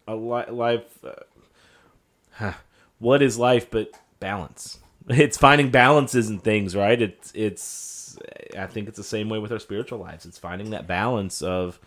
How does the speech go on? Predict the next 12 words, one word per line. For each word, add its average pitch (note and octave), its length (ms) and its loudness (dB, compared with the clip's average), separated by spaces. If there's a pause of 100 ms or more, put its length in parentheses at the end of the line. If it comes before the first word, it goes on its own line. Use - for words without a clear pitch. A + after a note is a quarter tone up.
(640)
and G#2 100 -6
I G2+ 40 -2
think G2+ 160 -6
this G2+ 160 -8
ne-, A#2 120 -4
it G#2+ 100 -4
leads G#2+ 180 -2
right G#2+ 120 4
into G#2 140 0
the G2 60 -2
next G2 220 -4
question. A2 480 -2